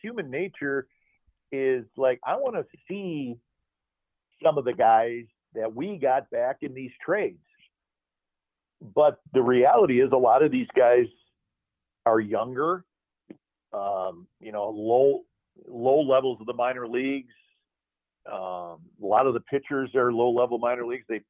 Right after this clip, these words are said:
they have a chance to be really good, but we may not see 'em for a year or two. Um, but, you know, th-, that's just kind of the way it is. You know, you trade Matt Olson, you're like, "Well, I wanna see who we got back." But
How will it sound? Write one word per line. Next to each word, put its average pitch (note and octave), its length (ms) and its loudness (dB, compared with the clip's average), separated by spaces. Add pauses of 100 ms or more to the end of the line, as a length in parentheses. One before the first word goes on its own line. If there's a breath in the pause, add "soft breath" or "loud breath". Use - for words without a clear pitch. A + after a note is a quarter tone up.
(160)
they F#2+ 80 -14
have G#2+ 100 -8
a G2+ 140 -10
chance B2+ 260 -4
to A#2 60 -10
be A#2 100 -4
really A#2 480 0
good, C3 420 2
but B2 140 -6
we B2+ 120 -8
may C3+ 180 -4
not C3+ 180 -4 (120)
see D#3+ 120 -8
'em B2+ 140 -8 (100)
for A#2 180 -2
a G2+ 60 -12
year G2+ 220 -6
or F#2 120 -12
two. F#2 240 -6 (480)
Um, D#2+ 480 -10 (1400)
but, C#3 220 -2
you E3 140 0
know, C#3 160 6
th-, B2+ 200 -14 (340)
that's C3+ 240 0 (100)
just C#3 220 -4
kind C3 120 0
of A#2 60 -4
the A#2 60 -2
way A2 140 0
it G#2 60 -6
is. A#2+ 300 2
You A2+ 80 -14
know, - 360 -20 (240)
you G#2 100 -12
trade B2 260 0
Matt A#2 180 4
Olson, A#2+ 640 -2
you're G#2+ 140 -10
like, G#2+ 180 -2
"Well, A#2 360 4 (100)
I C#3 100 -2
wanna A3 300 -4
see D#3 120 -2
who D3 200 -4
we D#3 100 -4
got F3 280 4
back." G3+ 320 2 (720)
But B2+ 220 -4